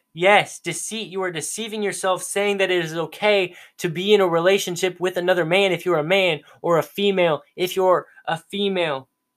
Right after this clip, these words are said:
And evil-mindedness. There's two. There's two of the things that the Democrat Party stands on that, that,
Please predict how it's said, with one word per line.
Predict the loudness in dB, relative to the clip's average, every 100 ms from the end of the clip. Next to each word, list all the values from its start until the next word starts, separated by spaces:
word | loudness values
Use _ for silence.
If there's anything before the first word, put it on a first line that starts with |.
| _ _ _ _ _ _ _
And | -12 -10
evil-mindedness. | -8 -2 -2 2 2 2 0 -4 -6 -8 -16 _ _ _ -6
There's | -4 -6
two. | 0 6 6 4 -12 _ _ _
There's | -8 -2
two | 4 6
of |
the | 6
things | 2 2 2
that | -2
the | 0
Democrat | 0 2 2 2
Party | 2 0
stands | -2 -4 -2 0 2
on | 2 0 -4 _ _ _ _ _ _ _ _ _ _ _ _ _ _ _ _ _ _ _ _
that, | -4 -4 -6 _
that, | -6 -6